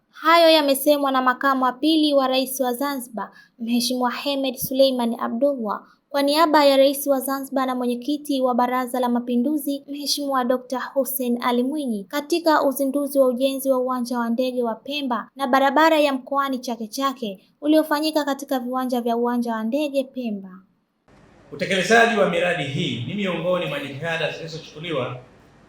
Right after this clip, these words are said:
Speaker 2: na serikali yetu katika kuimarisha ustawi wa wananchi na kuchochea ukuaji wa uchumi wa nchi yetu.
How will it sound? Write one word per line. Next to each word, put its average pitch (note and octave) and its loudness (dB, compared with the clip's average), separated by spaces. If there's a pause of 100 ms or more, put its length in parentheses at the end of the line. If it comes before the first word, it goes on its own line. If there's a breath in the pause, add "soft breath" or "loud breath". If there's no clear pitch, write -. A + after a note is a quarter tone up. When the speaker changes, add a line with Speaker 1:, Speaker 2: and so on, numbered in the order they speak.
(160)
Speaker 2:
na F3 -8
serikali D#3 -2
yetu F#3+ -2
katika D3 -6
kuimarisha C3+ -12 (340)
ustawi E3 0
wa C3+ -2
wananchi D#3 -6 (540)
na F3 -6
kuchochea D#3 -2
ukuaji D3 -4
wa C3 -2
uchumi C#3+ -4 (800)
wa C3 -2
nchi B2 -8
yetu. A2+ -12